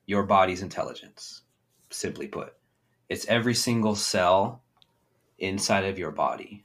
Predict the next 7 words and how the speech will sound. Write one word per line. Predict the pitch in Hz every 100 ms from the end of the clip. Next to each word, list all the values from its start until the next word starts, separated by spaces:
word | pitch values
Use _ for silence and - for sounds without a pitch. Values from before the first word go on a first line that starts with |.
| _
Those | 95 92 -
cells | 90 87 123 131 - - -
hold | - 110 92 85 -
memory. | 92 76 - - _ _ _ _ _
Those | - 92 92
memories | 95 101 113 127 123
control | 107 101 - 95 71 90 113